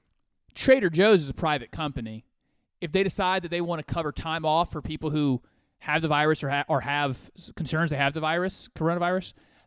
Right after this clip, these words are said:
that's not Medicare for all, and that's not socialized medicine. Okay, bud? Uh, what, continuing on, he says,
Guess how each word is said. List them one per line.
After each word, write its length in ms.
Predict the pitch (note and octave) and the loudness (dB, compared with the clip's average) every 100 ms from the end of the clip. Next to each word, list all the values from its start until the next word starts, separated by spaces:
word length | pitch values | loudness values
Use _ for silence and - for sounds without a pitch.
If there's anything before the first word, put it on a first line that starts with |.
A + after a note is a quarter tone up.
| _ _ _ _ _ _ _ | _ _ _ _ _ _ _
that's 540 | E3 D3 F#3+ F#3+ - - | -14 0 2 4 2 -4
not 240 | F3+ D#3 | -4 -2
Medicare 480 | D3+ D3+ D3 - C#3+ | -2 -2 -2 -4 -4
for 180 | C#3 C3+ | 0 4
all, 180 | C3 C3 | 6 4
and 80 | |
that's 200 | C3+ - | 0 -8
not 220 | - B2+ - | -10 -10 -10
socialized 600 | - C3+ - A#2+ A2+ - | -6 -6 -6 -8 -10 -10
medicine. 540 | B2 A2+ A2+ - C#3+ - _ _ _ | -10 -10 -12 -16 -20 -20 _ _ _
Okay, 220 | - D#3 | -10 -6
bud? 200 | D3+ D3+ D3 _ _ _ _ _ _ _ _ _ _ | -4 -4 -6 _ _ _ _ _ _ _ _ _ _
Uh, 220 | - C#3 | -10 -4
what, 280 | C#3+ E3+ D3 | 0 0 -2
continuing 460 | - E3+ F3+ F3 E3+ | -8 -6 -4 -4 0
on, 180 | E3+ E3+ | 0 0
he 80 | |
says, 640 | E3+ E3+ D#3+ D3+ - - | -4 -4 -2 -2 -4 -8